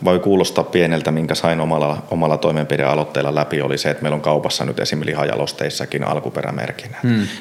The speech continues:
Speaker 1: Et kuluttaja pystyy katsomaan, että onko se eettisesti ja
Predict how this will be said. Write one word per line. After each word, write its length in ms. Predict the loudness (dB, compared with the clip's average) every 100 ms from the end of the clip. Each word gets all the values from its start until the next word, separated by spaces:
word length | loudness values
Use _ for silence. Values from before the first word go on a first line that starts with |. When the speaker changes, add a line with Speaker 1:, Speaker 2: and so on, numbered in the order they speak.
| 0
Speaker 1:
Et 140 | 2
kuluttaja 440 | 4 2 2 0 2
pystyy 360 | 0 0 -4
katsomaan, 540 | 0 -2 0 -2 -2 -4
että 120 | -4
onko 160 | -4 -2
se 160 | -6 -6 -14 -20 -20 -20 -12 0
eettisesti 600 | 2 4 2 2 2 4
ja 140 | 4